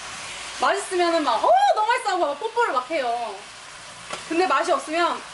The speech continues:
"음, 맛있다." 하고 뽀뽀 딱 한 번 하고 그 음식을 안 먹어요.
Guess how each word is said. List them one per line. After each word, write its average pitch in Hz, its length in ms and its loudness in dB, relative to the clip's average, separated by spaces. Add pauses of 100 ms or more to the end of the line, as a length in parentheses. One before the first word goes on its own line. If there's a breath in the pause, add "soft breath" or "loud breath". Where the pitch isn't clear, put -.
(220)
"음, 392 480 6
맛있다." 349 680 2
하고 339 160 0
뽀뽀 440 300 -4
딱 494 180 -4
한 480 80 0
번 440 140 2
하고 311 400 2
그 311 140 0
음식을 285 320 2
안 226 180 0
먹어요. 226 360 2